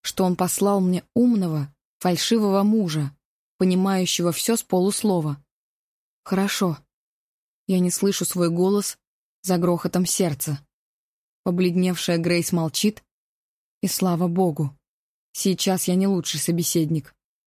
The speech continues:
«Валери», взволнованно, но уверенно произносит Макс, когда я сворачиваю на нужную улицу.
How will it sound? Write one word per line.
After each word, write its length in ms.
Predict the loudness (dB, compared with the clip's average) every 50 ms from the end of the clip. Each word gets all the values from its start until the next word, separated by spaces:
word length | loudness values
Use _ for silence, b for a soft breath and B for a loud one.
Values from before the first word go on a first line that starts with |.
| _ _ _ _ _ _ _ _ _ _ _ _ _ _ _ _ _ _ -4
«Валери», 500 | -2 0 2 2 2 0 0 -2 -4 -4 -6 _ _ _ _ _ _ _ _ _ _ _ _ _ _ -6
взволнованно, 880 | -4 -2 0 0 0 2 2 2 2 2 2 0 0 0 -2 -4 -6 _ _ _ _ _ _ _ _ _ _ _
но 220 | 0 0 2 2 0
уверенно 460 | 0 0 0 0 2 2 0 0 -2
произносит 600 | -2 0 0 0 0 0 0 -2 -2 -4 -4 -2
Макс, 340 | 0 0 0 0 -2 -6 -12 -12 _ _ _ _ _ _ _ _
когда 300 | -4 -2 0 0 0 0
я 60 | 0 0
сворачиваю 600 | 0 -2 0 0 0 -2 -2 -2 0 0 0 0
на 100 | 0 0
нужную 440 | 0 -2 -2 -2 0 0 0 0 0
улицу. 500 | 0 0 0 0 -2 -4 -6 -6 -6